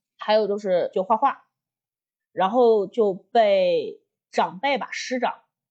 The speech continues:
他们就夸奖我：“哎呀，你好会画画呀。”然后也拿了很多奖，然后也会有跟我，也会有人跟我说：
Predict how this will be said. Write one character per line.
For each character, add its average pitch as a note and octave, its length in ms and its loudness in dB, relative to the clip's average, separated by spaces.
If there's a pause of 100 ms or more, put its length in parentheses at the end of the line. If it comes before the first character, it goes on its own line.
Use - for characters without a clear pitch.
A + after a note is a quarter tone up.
(160)
他 A#3+ 60 -8
们 A#3+ 80 0
就 B3+ 80 4
夸 B3+ 240 -2
奖 F#3+ 200 -6
我 - 200 -10 (760)
：“哎 E4 100 0
呀， F4+ 240 2
你 C#4+ 180 -2
好 B3+ 160 -2
会 C#4 140 2
画 C#4 120 0
画 D4 200 2
呀。” A3 160 -4 (680)
然 G#3 120 0
后 C4 80 2
也 C4 100 4
拿 A3 180 -2
了 C4+ 60 -2
很 A#3 80 -4
多 C4 100 2
奖， - 240 -4 (540)
然 G3+ 120 -2
后 A#3 440 4
也 F#3 380 0
会 A#3 220 0
有 G3+ 140 2
跟 G#3+ 140 -4
我， G#3+ 240 -8 (160)
也 A3+ 160 0
会 C#4 100 2
有 B3 100 4
人 G#3+ 200 0
跟 B3 100 -4
我 A3+ 60 -4
说： - 320 -2